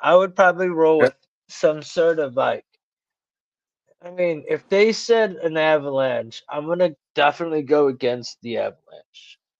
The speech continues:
Speaker 1: I'm not gonna
Speaker 2: Yeah.
Speaker 1: roll with that. That's the opposite. So,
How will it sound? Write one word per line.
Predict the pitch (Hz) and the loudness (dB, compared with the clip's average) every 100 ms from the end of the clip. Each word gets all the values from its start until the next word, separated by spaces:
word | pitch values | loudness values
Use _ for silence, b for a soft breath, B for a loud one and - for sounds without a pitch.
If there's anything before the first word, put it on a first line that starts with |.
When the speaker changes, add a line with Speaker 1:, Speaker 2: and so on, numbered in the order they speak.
| _ | _
Speaker 1:
I'm | 147 175 165 | 0 0 0
not | 156 139 | 2 2
gonna | - 131 131 | 0 -6 0
Speaker 2:
Yeah. | 101 | 0
Speaker 1:
roll | 127 | 0
with | 123 117 113 _ | -4 -8 -18 _
that. | - - _ _ _ _ | -12 -12 _ _ _ _
That's | 156 151 - - _ _ _ _ _ | -10 -10 -14 -20 _ _ _ _ _
the | 139 | 0
opposite. | 120 117 - 95 - 101 - - | 4 4 2 -10 -20 -20 -20 -20
So, | - 147 143 139 127 | -10 0 0 0 -4